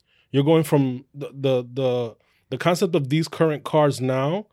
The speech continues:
which was the same before the twenty seventeen rule change, is how do I get, how do I take the air coming from the front of the car into the back of the car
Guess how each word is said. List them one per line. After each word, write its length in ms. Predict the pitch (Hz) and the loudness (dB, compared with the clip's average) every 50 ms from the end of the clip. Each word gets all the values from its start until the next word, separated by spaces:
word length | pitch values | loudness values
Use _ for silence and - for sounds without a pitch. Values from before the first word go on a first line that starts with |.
| _ _ _ _ _ _ | _ _ _ _ _ _
which 200 | - 127 127 - | -2 0 0 2
was 140 | - 139 120 | 2 0 0
the 80 | 127 117 | 0 -4
same 520 | - - 156 156 160 160 160 156 151 143 131 | 0 2 2 4 4 4 2 2 0 -2 -4
before 360 | 135 120 - - 151 156 151 | -4 -4 0 2 2 4 4
the 80 | 147 143 | 2 -2
twenty 240 | 147 - 143 143 135 | -2 0 0 0 0
seventeen 480 | - 151 139 135 127 120 - 139 127 127 | 0 -2 -2 -2 -4 -4 -4 -4 -2 0
rule 160 | 147 156 160 | 0 0 0
change, 420 | 151 - 143 131 123 123 117 117 _ - | 0 -2 -2 -2 -2 -4 -6 -8 _ -6
is 300 | 135 127 127 120 120 - _ _ _ _ _ _ _ | -4 -2 -2 -4 -6 -12 _ _ _ _ _ _ _
how 220 | - - 160 175 | -2 0 0 2
do 140 | 185 180 180 | 2 2 2
I 180 | 165 156 156 151 | 2 0 0 -2
get, 560 | 147 127 117 110 117 143 139 131 127 113 _ _ _ _ _ _ _ _ _ | -4 -8 -12 -2 0 0 0 0 -2 -6 _ _ _ _ _ _ _ _ _
how 140 | - 156 | -2 0
do 100 | 165 180 | 2 2
I 80 | 180 170 | 0 0
take 220 | - - 165 151 147 | -2 -4 -6 -4 -2
the 100 | 147 127 | -4 -2
air 160 | 139 143 143 | -2 -4 -4
coming 260 | 143 - 147 147 139 | -2 0 0 0 0
from 200 | 143 - 143 127 | 0 -2 -4 -4
the 80 | 120 113 | -6 -6
front 240 | - - 160 170 170 | -2 -2 0 2 2
of 40 | 151 | 0
the 60 | 139 | 0
car 420 | 139 - 139 127 117 110 110 117 - _ _ _ _ _ _ _ | -2 -2 -4 -4 -4 -4 -8 -12 -18 _ _ _ _ _ _ _
into 220 | 143 147 147 - | -4 -4 -2 -2
the 120 | 143 131 113 | -2 -2 -2
back 460 | 104 107 107 110 156 175 208 202 - | -6 -8 0 0 2 2 2 2 2
of 80 | 170 147 | 2 2
the 80 | 139 139 | 2 2
car 420 | - - 131 123 120 113 113 | 0 0 0 0 0 -2 -4